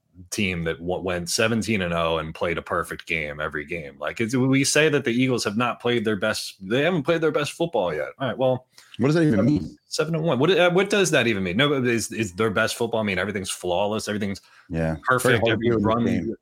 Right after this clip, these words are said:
Speaker 1: goes for five yards? So I just think we have to, like, I don't even know if there's a question in here or not. I just wish we would get away from that mentality of, like, "Oh, it's gotta be, everything's gonna be perfect." It's naive to think that everything's gonna be perfect. There's not gonna be a perfect football game.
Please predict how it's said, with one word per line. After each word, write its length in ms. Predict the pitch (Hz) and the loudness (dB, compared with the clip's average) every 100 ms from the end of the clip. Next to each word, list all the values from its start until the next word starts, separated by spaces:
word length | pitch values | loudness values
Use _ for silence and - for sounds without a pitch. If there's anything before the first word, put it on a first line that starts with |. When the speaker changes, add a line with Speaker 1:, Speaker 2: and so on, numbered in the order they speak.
| _ - | _ -2
Speaker 1:
goes 220 | 113 110 | -2 0
for 120 | 95 | -4
five 320 | - 110 110 | -2 -2 0
yards? 200 | 113 113 | 0 0
So 120 | - | 2
I 60 | 131 | 2
just 240 | 139 147 | 2 -2
think 160 | 208 202 | -2 0
we 100 | 135 | 2
have 220 | 117 127 | 2 0
to, 120 | - 92 | 0 0
like, 320 | 85 80 - - _ _ _ _ _ | 0 -2 -8 -18 _ _ _ _ _
I 40 | 139 | 2
don't 120 | 175 | 4
even 120 | 147 | 4
know 120 | 123 | 2
if 60 | 110 | 2
there's 180 | 110 90 | 0 -2
a 40 | |
question 520 | - 113 110 - 87 | -2 -2 0 -2 -6
in 120 | 78 80 | -6 -6
here 220 | 87 78 | -4 -4
or 40 | |
not. 240 | 76 76 85 | -4 -2 0
I 80 | |
just 180 | 113 123 | 0 -2
wish 220 | 131 147 - | 0 0 2
we 80 | |
would 160 | 127 95 | 0 0
get 160 | 107 104 | 0 2
away 300 | 90 95 95 | 2 2 0
from 260 | - 82 | -2 -4
that 300 | 85 82 80 | -2 -4 -4
mentality 720 | 87 87 82 85 127 120 92 | -12 -10 -10 -4 -2 0 -2
of, 160 | 85 - | -6 -6
like, 340 | 85 73 - - - - _ _ _ - | -6 -6 -10 -20 -20 -20 _ _ _ -4
"Oh, 140 | 127 98 | -2 0
it's 140 | - | -2
gotta 200 | 123 104 | 0 0
be, 200 | 101 98 | 0 0
everything's 340 | 120 135 127 | 0 0 -2
gonna 160 | 104 117 | 0 0
be 100 | 104 | -2
perfect." 360 | 95 107 95 104 | -2 -2 -2 -2
It's 160 | 131 | -2
naive 300 | 143 135 151 | 0 0 0
to 80 | 104 | -2
think 200 | - 78 | -4 -8
that 100 | 78 | -6
everything's 340 | 73 73 82 - | -8 -8 -12 -14
gonna 180 | 82 | -12
be 60 | 76 | -14
perfect. 200 | - 92 | -12 -2
There's 220 | 135 117 | 0 2
not 220 | 131 143 | 2 0
gonna 120 | - 95 | 0 -4
be 120 | 78 | -6
a 40 | |
perfect 380 | - 78 - 73 | -6 -10 -10 -14
football 320 | 85 78 73 | -16 -8 -8
game. 80 | 76 | -6